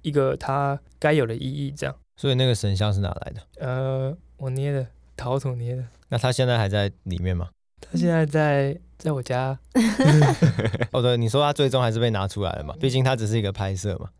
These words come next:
Speaker 2: 因为我觉得还有另外一个很有意思的是，你在下面的影像，你有讲到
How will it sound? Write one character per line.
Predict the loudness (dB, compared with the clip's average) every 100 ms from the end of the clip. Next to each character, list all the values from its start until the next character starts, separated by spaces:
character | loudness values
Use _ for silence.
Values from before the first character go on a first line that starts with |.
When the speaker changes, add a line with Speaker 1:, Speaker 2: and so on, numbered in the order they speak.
| -20 -4
Speaker 2:
因 | 2
为 | 2
我 | 4
觉 | 2
得 | 2
还 | 2
有 | 2
另 | 2
外 | 2 2
一 |
个 | 2
很 |
有 | 2 0
意 |
思 | 0
的 | 0
是， | 0 0
你 | 0
在 | 0 0
下 | 0 0
面 | 2 0
的 | 0
影 | -2 -4
像， | -4 -4 -6 -14 _ _ _
你 | 0
有 | 0
讲 | 2 0
到 | 2 0 -2